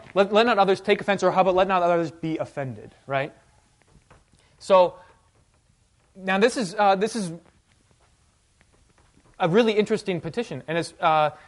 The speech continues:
it's really insightful. Um, I can't talk and write at the same time. Let not others be offended.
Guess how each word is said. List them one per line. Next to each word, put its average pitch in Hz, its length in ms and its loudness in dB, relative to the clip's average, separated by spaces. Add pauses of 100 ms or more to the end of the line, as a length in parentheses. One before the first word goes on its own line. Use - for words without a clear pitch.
(140)
it's 165 180 -8
really 190 260 0
insightful. 160 720 -4 (500)
Um, 131 840 0 (1160)
I 131 120 -16
can't 143 220 -14
talk 123 240 -10
and 123 100 -16
write - 120 -14
at - 80 -20
the - 60 -20
same - 200 -20
time. 139 240 -20 (4000)
Let 185 120 -2
not 220 120 4
others 202 160 2
be 165 80 2
offended. 156 340 -4